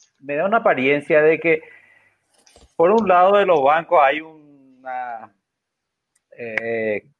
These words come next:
es como una intención de bancarizar, vamos a evangelizar a todos, vamos a bancarizar a todos porque es lo mejor de ustedes. Es como una casi cuestión religiosa de si ustedes son bancarizados están mejor. Pero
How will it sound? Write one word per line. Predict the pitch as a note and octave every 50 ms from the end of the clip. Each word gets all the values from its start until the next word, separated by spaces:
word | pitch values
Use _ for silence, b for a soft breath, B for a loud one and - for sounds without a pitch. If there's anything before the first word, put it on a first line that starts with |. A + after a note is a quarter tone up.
| A#2+ B2
es | C3 C3+
como | - - F#3 F#3+
una | G#3 G#3+
intención | G#3+ G#3 G3+ E3+ B2+ - - E3 D#3+ E3 E3+
de | E3 D#3+
bancarizar, | D#3 D#3+ D#3 D#3 F3 D#3+ D3+ D3 - _ - C3+ C3+ C#3 C#3 B2+
vamos | B2 B2+ C3 C#3 C#3
a | C#3 C#3
evangelizar | C3+ C#3 C#3 C3+ - D#3 C#3 C3 - - B2+ B2+ C3 B2+
a | A#2+ -
todos, | - A#2+ A#2 A#2+ B2 B2+ A#2+ A2+
vamos | A2+ A#2 A#2+ B2 A#2+
a | B2
bancarizar | B2+ C3 B2 - C3 B2+ B2 - A#2+ A#2+
a | B2 A#2+
todos | - A#2 A#2 A#2 A2+
porque | B2+ A#2+ A#2 A2
es | A2
lo | A#2+ B2+
mejor | B2+ B2 - - B2 A#2+ B2
de | B2+
ustedes. | A#2 A2 _ - G#2 G2+ G2+ F2+ - _ _ _ _ _
Es | - C3+
como | - - D#3 D#3 D#3+ D#3+ E3
una | E3 E3 D#3+ D#3+ -
casi | - E3 - - _ _ D3+ _ _ _ _ _ _ _ _ _ _ _
cuestión | - D#3 - _ - C#3+ C#3 C#3+
religiosa | C#3 D#3 D3 C#3 B2 - _ _ _ C3 C3+ B2 - _ - F#2 E2
de | E2+ F2 E2+ - - _ _ _ _ _ _ _ _
si | - C3+
ustedes | - - D3+ D3+ D3+ C3 -
son | C3+ C3+ C#3
bancarizados | C#3+ C#3+ C3+ - D3 D3 C3+ - - C3+ C#3+ C#3 B2+
están | - - A#2 A#2+ B2
mejor. | A#2+ A2+ - _ - F2+ F2 D#2 - _ _ _ _ _ _ _
Pero | - E3 F3 F3 F3+ F3 E3 -